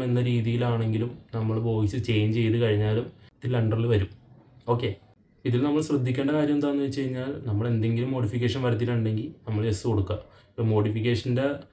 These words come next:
ആ, കാര്യങ്ങൾ, റൂൾസ് എന്തൊക്കെയാണെന്ന് ഇപ്പോൾ ഞാൻ കുറച്ച് മുമ്പ് പറഞ്ഞിരുന്നു. ആ മൂന്ന് കാര്യങ്ങൾ നിങ്ങൾ ഫോളോ അപ്പ് ചെയ്താൽ മതി. ആ മൂന്ന് കാര്യങ്ങൾ എന്തെങ്കിലും നിങ്ങളുടെ വീഡിയോസ്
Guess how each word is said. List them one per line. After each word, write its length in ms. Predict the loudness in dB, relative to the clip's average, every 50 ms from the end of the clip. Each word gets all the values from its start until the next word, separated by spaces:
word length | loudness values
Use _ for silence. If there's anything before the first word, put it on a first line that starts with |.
| _ _ _ _ _ -8
ആ, 20 | -8 -6 -4 -4 -4 -2 -2 -2 -2 -2 0 0 0 0 0 -2 0 0
കാര്യങ്ങൾ, 280 | 2 2 2 2 2 2 4
റൂൾസ് 220 | 2 2 2 0 0 0
എന്തൊക്കെയാണെന്ന് 460 | 0 0 0 0 0 0 0 0 -2 -4 -8 -10 -8
ഇപ്പോൾ 120 | -4 -2 0
ഞാൻ 80 | 0 0 0
കുറച്ച് 200 | 0 0 0 0
മുമ്പ് 140 | 0 2 2
പറഞ്ഞിരുന്നു. 360 | 2 2 2 0 0 -2 -4 -4 -4 -2
ആ 40 | 0 0
മൂന്ന് 160 | 2 2 0 0 0
കാര്യങ്ങൾ 280 | 2 2 2 0 0 0 0
നിങ്ങൾ 160 | 0 0 -2 -2
ഫോളോ 160 | 0 0 0 0
അപ്പ് 100 | 0 0
ചെയ്താൽ 160 | 0 0 0 0
മതി. 160 | 0 -2 -2 -6 -10 -18 -20 -20 -20 -14 -6 -2
ആ 60 | 2 2 4
മൂന്ന് 180 | 4 4 4 2 2
കാര്യങ്ങൾ 320 | 2 2 0 0 0 0 0 0
എന്തെങ്കിലും 260 | 0 0 0 -2 -4
നിങ്ങളുടെ 200 | -4 -4 -2 -2 0
വീഡിയോസ് 260 | 2 2 2 2